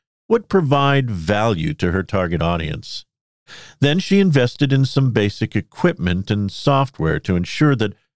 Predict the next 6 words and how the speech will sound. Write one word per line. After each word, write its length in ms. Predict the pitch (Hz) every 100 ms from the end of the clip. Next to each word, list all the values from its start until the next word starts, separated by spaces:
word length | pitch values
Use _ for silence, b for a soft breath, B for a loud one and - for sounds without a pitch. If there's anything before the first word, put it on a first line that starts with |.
| _
her 100 | 240
podcast 800 | 226 139 107 - 113 104 104 - _ _ _
would 140 | 110
have 320 | 95 113 107 _
high-quality 800 | - 127 127 - 92 80 78 78
audio. 440 | 82 85 80 71